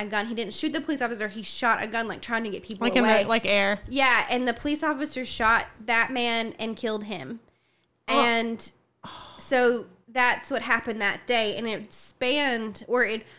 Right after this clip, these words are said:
Speaker 1: was an instigation for riots all over the U S in nineteen nineteen. I <laughs> didn't know about this till today. That
Speaker 2: I've never heard of this.
Speaker 1: Okay, so the Chicago mun-, municipal, whoever the
Speaker 2: Mm-hmm.
Speaker 1: authorities there, s-,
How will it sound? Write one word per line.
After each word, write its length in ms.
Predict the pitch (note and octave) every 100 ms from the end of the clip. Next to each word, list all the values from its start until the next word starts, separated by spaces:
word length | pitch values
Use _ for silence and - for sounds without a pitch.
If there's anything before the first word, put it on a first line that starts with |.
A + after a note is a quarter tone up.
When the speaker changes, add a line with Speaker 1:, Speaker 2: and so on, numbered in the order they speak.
| -
Speaker 1:
was 220 | C4+ B3
an 100 | A#3
instigation 720 | F#3 A#3+ B3+ A3+ A3+ A3+ A3+
for 160 | A3 G3
riots 400 | G#3 A#3 A#3+ A#3+
all 100 | G#3+
over 180 | G3+
the 80 | G3+
U 140 | G3+ G#3
S 180 | G#3+
in 80 | A3
nineteen 440 | G3 F#3+ - A3 F#3+
nineteen. 500 | G3+ G#3+ G#3+ F#3 F#3 - _ _
I 180 | - A3
<laughs> 0 |
didn't 460 | C#4+ C#4+ C#4+ D4+ A#3
know 180 | A#3 B3
about 320 | A3+ G3+ G3+
this 400 | G3+ G#3 - - _
till 240 | - D4 B3+
today. 640 | - B3 G3 F3+ C3 A3+ - _ _ _
That 200 | G#3+ A#3
Speaker 2:
I've 80 | B3
never 180 | B3+ B3
heard 160 | A#3+
of 80 | B3
this. 260 | F3+ F#3 -
Speaker 1:
Okay, 240 | A#3+ B3
so 200 | A3+ C#4+
the 100 | B3
Chicago 960 | D4 - B3 C4 C#4+ D#4+ D#4 B3+ A#3+ B3+ _ _ _ _ _ _ _ _ _ _ _ _ _
mun-, 440 | A#3 A#3+ B3 B3 -
municipal, 800 | B3 A#3+ A#3+ B3 - A3 G3 G3+
whoever 360 | A#3 A#3+ G#3+
the 100 | A3
Speaker 2:
Mm-hmm. 140 | A3+ A#3
Speaker 1:
authorities 420 | C#4+ C#4+ B3 G3
there, 200 | G3+ G3+
s-, 280 | G3+ -